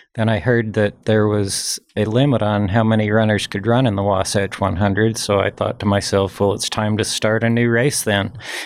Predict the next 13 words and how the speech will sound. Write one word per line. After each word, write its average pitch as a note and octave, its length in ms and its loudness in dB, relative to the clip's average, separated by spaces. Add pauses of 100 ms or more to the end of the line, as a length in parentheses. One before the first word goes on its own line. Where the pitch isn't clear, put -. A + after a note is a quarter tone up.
(300)
<laughs> D3 120 2 (800)
And A2 520 0 (140)
so A2 260 -2
I A2 100 0
just - 380 -6 (160)
figured G#2+ 460 -4
out A2 180 0
a A2 60 -4
course A2 480 -2
in G#2+ 100 0
the G#2+ 60 0
mountains A2+ 720 0
or - 180 -10